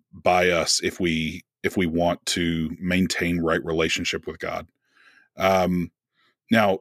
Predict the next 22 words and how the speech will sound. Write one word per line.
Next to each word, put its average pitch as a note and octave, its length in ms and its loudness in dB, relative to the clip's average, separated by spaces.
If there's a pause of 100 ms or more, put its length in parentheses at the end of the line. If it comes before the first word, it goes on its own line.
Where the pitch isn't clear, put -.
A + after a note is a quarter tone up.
(160)
there G#2+ 240 2
are G#2 60 2
some C#3 260 2
things A2+ 320 2
that G#2 120 0
are F2+ 180 -2
easier G2 380 0
to D#2+ 80 -2
correct - 460 0
than D#2+ 120 -4
others. C#2+ 400 -8
Like, F#2 300 -2 (520)
it A#2 160 2
shouldn't C#3 400 0
be A#2 140 2
difficult. F#2 800 0 (600)
And G#2 100 4
I, G2 260 2 (1200)
I, - 240 -2
maybe G2 540 2
I, F#2 340 2
I, F#2+ 60 2